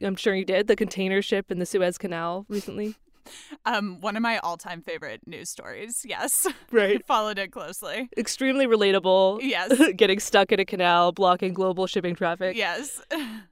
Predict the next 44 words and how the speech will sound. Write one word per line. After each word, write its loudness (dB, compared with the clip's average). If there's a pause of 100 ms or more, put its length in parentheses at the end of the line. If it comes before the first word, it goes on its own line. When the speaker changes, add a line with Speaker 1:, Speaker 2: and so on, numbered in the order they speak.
(120)
Speaker 1:
So 8
syzygy 4
actually 2
became 0
very 4
relevant 2
here -2
because 0
it -2
helped -2
engineers -2
to -12
free -4
this 2
ship. -4 (480)
Basically, 6
what 4
happens 4
in 2
these 2
moments 2
is -2
the 0
gravitational 0
force -2
of -2
the 0
moon 0
and 0
that 0
of -4
the -6
sun -4 (360)
combine 0
in 0
such 0
a 6
way 4
that 4
it 0
makes 0
the 2
oceans 2
bulgier. -2